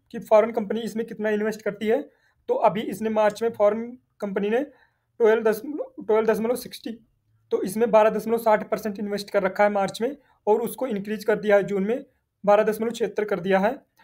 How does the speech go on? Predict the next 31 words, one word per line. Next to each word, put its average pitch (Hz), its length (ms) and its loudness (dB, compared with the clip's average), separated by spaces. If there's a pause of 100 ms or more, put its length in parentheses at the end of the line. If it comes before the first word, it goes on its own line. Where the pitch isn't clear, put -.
(160)
और 233 280 4
यदि 220 200 0
मैं 226 160 0
बात 214 220 6
करूं 226 180 0 (380)
म्यूचुअल 208 300 0
फंड 226 200 0
की, 262 160 -6
तो - 520 -12
म्यूचुअल 214 300 0
फंड 233 180 -2
के 208 100 -4
बंदों 214 260 2
ने 226 100 2 (300)
दिसंबर 202 600 -2
में 247 180 2 (720)
था 196 260 0
ए-, 226 200 6
एट 208 220 6
दशमलव 214 320 0
सेवन, 233 400 2 (840)
उसके 233 240 -2
बाद 208 280 4 (100)
मार्च 196 300 2
में 220 80 0
उन्होंने 214 320 -2
कुछ 226 240 -8
पैसा 208 240 4
निकाल 202 240 4
लिया 190 160 4
था, 226 140 4